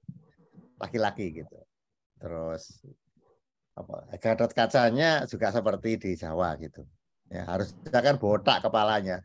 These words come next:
<laughs> Raksasa gede gitu. Ya, tapi ini enggak. Nah, jadi kisahnya panjang sebelum sampai ke sos-, ke Kosasih.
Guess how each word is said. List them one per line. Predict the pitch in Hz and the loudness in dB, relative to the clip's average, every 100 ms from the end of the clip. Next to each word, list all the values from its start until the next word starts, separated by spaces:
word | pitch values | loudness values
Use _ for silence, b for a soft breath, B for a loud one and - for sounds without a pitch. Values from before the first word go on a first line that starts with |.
| _ | _
<laughs> | - - _ - - - - - 202 - | -12 -12 _ -6 -6 -14 -18 -14 -14 0
Raksasa | 131 - 151 123 135 | 2 4 2 6 4
gede | 107 113 147 127 98 | 4 6 8 8 4
gitu. | 95 80 71 _ _ - | -2 -8 -8 _ _ -8
Ya, | 104 | -4
tapi | - 101 131 | -2 -2 -2
ini | 139 | -2
enggak. | 107 92 78 _ _ _ _ - - - | -2 0 0 _ _ _ _ -20 -20 0
Nah, | 151 208 | 4 6
jadi | 185 190 214 | 6 6 6
kisahnya | 320 180 214 202 | 6 6 6 8
panjang | 185 196 151 147 143 | 8 8 8 8 6
sebelum | 135 139 - 120 120 | 0 -2 0 2 4
sampai | 123 113 110 113 | 4 4 2 0
ke | 113 | 0
sos-, | 110 95 - | -2 -4 -2
ke | 113 | -4
Kosasih. | - 101 101 76 - 185 | 0 0 2 0 2 2